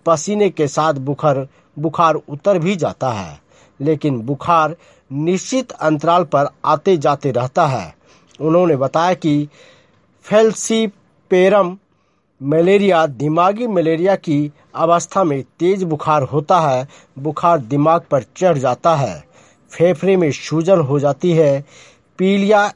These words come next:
एवं गुर्दे की खराबी फेल्सीपेरम मलेरिया की प्रमुख पहचान है, जिसमें खून की कमी हो जाती है।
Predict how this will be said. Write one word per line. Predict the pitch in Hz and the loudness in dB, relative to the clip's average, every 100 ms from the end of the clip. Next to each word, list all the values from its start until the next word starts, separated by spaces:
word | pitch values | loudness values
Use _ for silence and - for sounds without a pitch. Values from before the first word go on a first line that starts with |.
| - | 0
एवं | 165 160 139 | 2 2 -2
गुर्दे | 123 170 165 185 | -2 -2 0 -2
की | 156 147 143 143 _ _ - | 0 -4 -4 -6 _ _ -18
खराबी | - 170 175 180 151 151 - _ _ _ _ | -2 2 4 4 2 0 -8 _ _ _ _
फेल्सीपेरम | - 202 208 196 - - 202 196 202 190 185 202 196 208 _ _ _ _ - | -2 2 2 0 -4 -2 -2 -2 0 2 4 4 2 -8 _ _ _ _ -12
मलेरिया | 143 151 170 190 190 185 | -2 2 4 4 4 2
की | 165 147 | 0 -6
प्रमुख | - 170 185 202 - | 0 0 0 -2 -2
पहचान | 147 135 156 170 165 | -2 0 0 2 2
है, | 151 101 | 0 -2
जिसमें | 151 170 156 143 - | -6 -4 -2 -2 -4
खून | - 185 190 | -2 -2 -2
की | 156 | -4
कमी | 143 156 180 170 | -4 -2 0 0
हो | 135 | 0
जाती | 113 117 - 156 | -2 -4 -2 -2
है। | 117 80 71 | -2 -6 -18